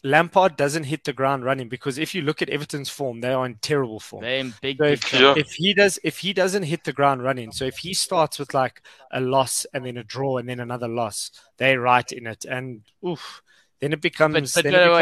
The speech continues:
Speaker 1: becomes
Speaker 2: but we're gonna
Speaker 1: shaky,
Speaker 2: get to, we, we, we're gonna get to the, the sort of Lampard discussion because he is officially the new Everton manager.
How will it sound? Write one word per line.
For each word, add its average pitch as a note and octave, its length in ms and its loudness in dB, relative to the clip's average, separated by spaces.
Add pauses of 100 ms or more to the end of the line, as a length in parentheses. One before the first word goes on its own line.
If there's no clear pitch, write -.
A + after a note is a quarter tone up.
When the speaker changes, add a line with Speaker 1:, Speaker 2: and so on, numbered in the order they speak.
Speaker 1:
becomes D3+ 160 -4
Speaker 2:
but - 80 2
we're E3+ 80 6
gonna G3 140 4
Speaker 1:
shaky, E3+ 80 2
Speaker 2:
get G3 140 4
to, D3 100 -12
we, D#3+ 180 -6
we, E3+ 200 -2
we're F3+ 260 0
gonna G#3+ 100 0
get F3 200 0
to E3 120 -8
the, C#3+ 320 -2
the C3 140 -6
sort D3+ 180 -6
of C3+ 80 -6
Lampard C#3+ 340 -2
discussion C3 440 -6
because C3 200 -8
he D3 220 -4
is D3+ 140 -2
officially C#3 500 -4
the B2 240 -4
new C3+ 180 -4
Everton C3 380 -4
manager. A#2+ 420 -2